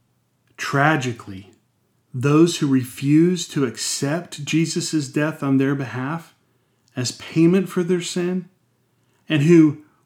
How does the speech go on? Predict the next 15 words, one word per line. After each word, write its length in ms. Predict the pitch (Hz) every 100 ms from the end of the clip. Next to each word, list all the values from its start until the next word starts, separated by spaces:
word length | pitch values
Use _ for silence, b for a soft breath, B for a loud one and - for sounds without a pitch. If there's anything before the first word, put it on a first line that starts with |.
| -
won't 400 | 120 147 175 156
live 360 | 135 147 170
under 260 | 147 143 147
his 260 | 139 123 123
leadership 600 | 127 156 156 - 165 147
as 200 | 113 113
Lord 320 | 123 135 151
of 100 | 139
their 160 | 123
lives, 680 | 117 110 120 151 175 - - _ _ _ _ _ _ _ _ _ -
stand 640 | - - 165 170 175 160
before 480 | 147 143 - 151 151
God 480 | 135 127 127 127 120
as 160 | 113
condemned. 640 | - 113 104 107 90 87